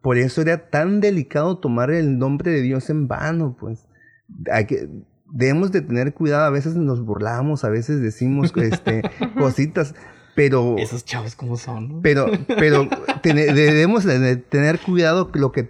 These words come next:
Speaker 1: estamos expresando, pues, o hacia quién, o hacia quién no me estoy dirigiendo. Eh, y ya, y lo hablamos y le hemos dicho, si viene el presidente aquí y, y formalmente, ¿sabes qué quedamos? Nos vamos a ver en tal parte o en tal lugar, y,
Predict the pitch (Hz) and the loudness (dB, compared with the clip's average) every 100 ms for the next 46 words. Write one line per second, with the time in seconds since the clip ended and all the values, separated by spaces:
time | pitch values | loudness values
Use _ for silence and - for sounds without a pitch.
0 | 120 117 135 160 180 156 - - 107 - | -6 -2 0 2 0 -2 -4 -4 -2 0
1 | 147 185 170 135 120 - - 120 104 113 | 0 2 0 0 -4 -6 -2 -2 0 -4
2 | 98 - 135 226 - 101 - - _ _ | -6 -2 -4 -2 -4 -6 -6 -14 _ _
3 | - 117 117 135 147 170 185 143 139 147 | -4 -4 -2 -2 0 0 0 -2 -2 0
4 | 170 135 - 127 180 175 104 - _ _ | 0 -2 -2 -2 -2 -2 -6 -8 _ _
5 | _ _ _ _ _ _ _ _ - 120 | _ _ _ _ _ _ _ _ -6 -2
6 | 113 78 139 131 139 127 - 139 131 127 | -2 -2 0 2 2 0 0 2 2 2
7 | 131 175 208 165 139 165 170 160 160 135 | 2 0 -2 -2 -2 0 -2 -2 -2 -2
8 | 95 - - 123 139 175 180 147 135 123 | -4 -6 -4 -2 0 0 -2 -4 -2 -2
9 | 127 139 160 151 165 170 131 123 131 117 | -2 -2 -2 -2 -2 0 0 -4 -8 -6
10 | 127 123 131 160 175 170 131 139 143 - | -2 0 0 0 -2 -4 -6 -4 -6 -8
11 | - 139 127 156 151 120 135 156 117 117 | -6 -4 -2 -4 -4 -4 -4 -6 -6 -6
12 | 135 135 135 120 127 131 120 107 113 120 | -4 -6 -6 -4 -4 -4 -8 -8 -4 -6
13 | 131 156 143 127 123 120 - - - _ | -6 -6 -4 -2 -2 -6 -14 -20 -20 _
14 | _ - 113 110 | _ -4 -2 -2